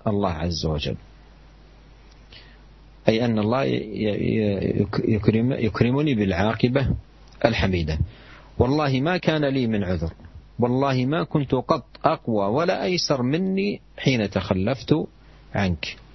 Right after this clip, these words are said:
فقال، قال رسول الله صل-، صلى الله عليه وسلم: أما هذا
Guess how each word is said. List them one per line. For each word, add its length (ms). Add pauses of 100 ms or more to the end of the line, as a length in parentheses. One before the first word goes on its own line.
(300)
فقال، 560 (600)
قال 200
رسول 340
الله 180
صل-، 460
صلى 300
الله 160
عليه 160
وسلم: 480 (120)
أما 340
هذا 600